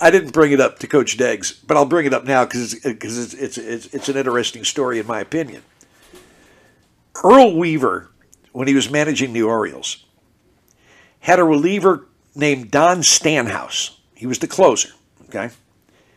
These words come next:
He had two nicknames. One was Stan the Man Unusual,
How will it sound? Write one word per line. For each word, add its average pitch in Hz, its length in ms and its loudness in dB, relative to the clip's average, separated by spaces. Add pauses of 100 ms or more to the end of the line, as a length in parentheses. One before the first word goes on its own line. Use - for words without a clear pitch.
(720)
He 170 120 2
had 196 220 8
two 240 140 2
nicknames. - 640 -4
One 196 320 0
was 170 180 6
Stan 202 380 0
the 180 80 0
Man 175 260 2
Unusual, 131 720 0